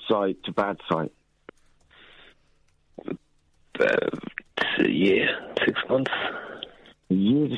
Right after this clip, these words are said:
Speaker 1: six months?
Speaker 2: Mm. Maybe a bit more.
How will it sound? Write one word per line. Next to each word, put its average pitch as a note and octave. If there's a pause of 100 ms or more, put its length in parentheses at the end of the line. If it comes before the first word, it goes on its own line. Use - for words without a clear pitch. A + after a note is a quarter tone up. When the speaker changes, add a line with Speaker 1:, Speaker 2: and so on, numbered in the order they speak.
Speaker 1:
six -
months? - (800)
Speaker 2:
Mm. - (1160)
Maybe G2
a G2
bit F#2+
more. G#2